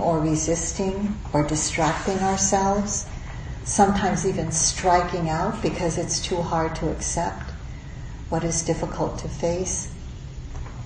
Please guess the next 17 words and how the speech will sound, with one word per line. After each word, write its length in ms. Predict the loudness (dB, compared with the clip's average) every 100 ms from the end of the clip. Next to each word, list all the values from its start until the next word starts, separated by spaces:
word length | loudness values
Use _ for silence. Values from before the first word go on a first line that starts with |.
| -10 -10 -10 -10 -8
can 540 | -4 -2 -2 -2 0
we, 380 | 0 2 0 -2 -4 -8 -8 -8 -8 -10 -10 -4 -2
um, 420 | 0 -2 -2 -4 -6 -8 -8 -6
develop 640 | -4 0 2 6 4 4 -2 -8 -10 -10 -10 -8 0
this 380 | 0 0 -2 4
open-hearted 1000 | 6 6 2 0 -2 0 2 2 2 -2 -4
cou-, 240 | -4 -4 -4 -4
courage 640 | 0 2 4 2 0 -4
of 240 | -4 -4 -4
compassion? 760 | -6 -6 -6 -6 -6 -6 -6 -6 -8 -8 -8 -8 -10 -10 -10 -8 -8 -8 -10 -10 -10 -10 -6
So 440 | 0 2 2 0
I 100 | -2
know 480 | 4 10 10 10 6 0
it's, 220 | -4 -4
it's 280 | -2 -2 -2
not 320 | 2 2 2
like 240 | 0 0